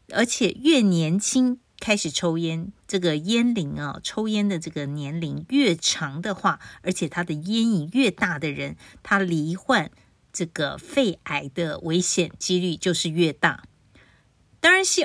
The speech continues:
二手烟也是没有办法逃离这个肺癌的一个威胁的，它也是会这个导致肺癌的。在空气污染的环境当中，长期如果暴露在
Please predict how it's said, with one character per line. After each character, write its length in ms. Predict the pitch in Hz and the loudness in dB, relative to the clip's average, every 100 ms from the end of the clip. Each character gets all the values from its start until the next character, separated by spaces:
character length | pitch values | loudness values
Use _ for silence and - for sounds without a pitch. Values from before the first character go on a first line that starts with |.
| - | 4
二 180 | 381 269 | 6 6
手 320 | - 175 147 | 6 4 2
烟 360 | 165 196 196 208 _ _ | 2 2 2 -2 _ _
也 120 | 175 | 0
是 140 | 175 | 2
没 100 | 233 | 4
有 60 | 208 | 4
办 180 | 180 175 | 2 2
法 160 | 160 | 0
逃 300 | 147 - 151 | -2 -4 -4
离 300 | 160 151 143 | -2 -4 -4
这 160 | 143 - | -6 -8
个 240 | 139 135 | -6 -8
肺 240 | 135 208 165 | -6 -2 -2
癌 160 | 139 | -4
的 100 | 139 | -4
一 140 | 151 147 | -6 -4
个 100 | 160 | -2
威 260 | 185 240 | 2 2
胁 300 | 262 - 147 | 2 0 -2
的， 240 | 135 151 - - | -4 -10 -12 -12
它 180 | - | -4
也 220 | 277 196 143 | -2 0 -2
是 320 | - 277 190 - - _ | -2 0 0 -4 -20 _
会 460 | - 214 180 165 - - | -4 2 4 2 -2 -10
这 100 | - | -6
个 220 | 180 165 151 | -4 -2 -2
导 220 | - 143 | -2 -6
致 200 | - 180 | -4 -2
肺 220 | 190 165 | -2 -2
癌 180 | 143 139 | -4 -6
的。 280 | 78 71 - - - - _ _ _ _ _ _ | -8 -14 -16 -20 -20 -20 _ _ _ _ _ _
在 320 | - 269 247 - | 4 6 6 0
空 200 | - 349 | -2 0
气 240 | 349 311 233 | 2 2 2
污 280 | - 277 | 0 2
染 200 | 285 185 | 4 2
的 80 | 151 | 0
环 320 | 160 160 151 | -4 -4 -2
境 320 | 165 - 247 185 | -4 -2 0 0
当 300 | 208 202 208 | 2 2 2
中， 240 | 214 214 | 2 2
长 260 | - 196 220 | 2 4 4
期 180 | - | 2
如 120 | 202 202 | 4 4
果 100 | 160 | 2
暴 280 | - 254 | -2 -2
露 180 | 214 185 | 2 2
在 480 | 165 - 185 160 | 2 0 0 0